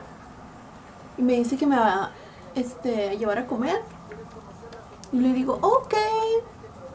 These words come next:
pero no, este, cuando estábamos en el teléfono no decidimos a dónde,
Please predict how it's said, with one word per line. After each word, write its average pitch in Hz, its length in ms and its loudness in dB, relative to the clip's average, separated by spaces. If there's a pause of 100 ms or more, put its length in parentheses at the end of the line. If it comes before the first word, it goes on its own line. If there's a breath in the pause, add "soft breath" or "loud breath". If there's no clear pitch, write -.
pero 285 160 2
no, 254 320 4 (240)
este, 254 420 2 (300)
cuando 254 240 6
estábamos 247 360 8
en 294 80 6
el 233 120 4
teléfono 269 440 4
no 247 140 10
decidimos 240 520 4
a 240 80 8
dónde, 254 340 6